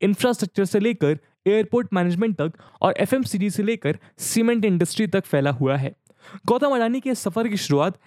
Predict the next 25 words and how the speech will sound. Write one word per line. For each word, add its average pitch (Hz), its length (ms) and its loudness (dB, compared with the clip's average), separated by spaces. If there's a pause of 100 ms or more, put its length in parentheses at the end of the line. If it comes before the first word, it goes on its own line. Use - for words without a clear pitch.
(120)
एक 196 220 -2
बहुत 190 280 0
ही 262 60 2
humble 180 360 0
beginning 165 360 0
के 190 100 0
रूप 147 280 0
में 160 140 0 (260)
नाइनटीन 240 380 0
एटी 226 300 0
एट 196 180 0
में 117 120 -2 (400)
अडानी 247 340 2
export 226 460 -2
setup 185 360 -2
करने 165 280 0
के 202 120 0
साथ 139 280 0
हुई। - 240 -8 (380)
हालांकि 175 240 2
बाद 175 240 0
में 185 100 -2
इसका 175 220 -6
नाम 170 240 0
बदलकर 202 440 0